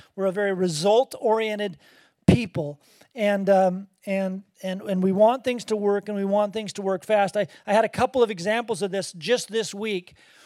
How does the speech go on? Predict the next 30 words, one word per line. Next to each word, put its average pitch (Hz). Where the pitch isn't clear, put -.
uh, 190
where 190
I 196
thought, 202
"I'm 208
ridiculous." 165
Uh, 208
I 214
have 226
a, 196
I 208
have 202
a 196
car 202
that 196
has 202
a 220
fob 202
where 190
you 190
can 196
open 208
the 196
door 202
lock 175
with 180
the 190
little 190
button, 202
right? 202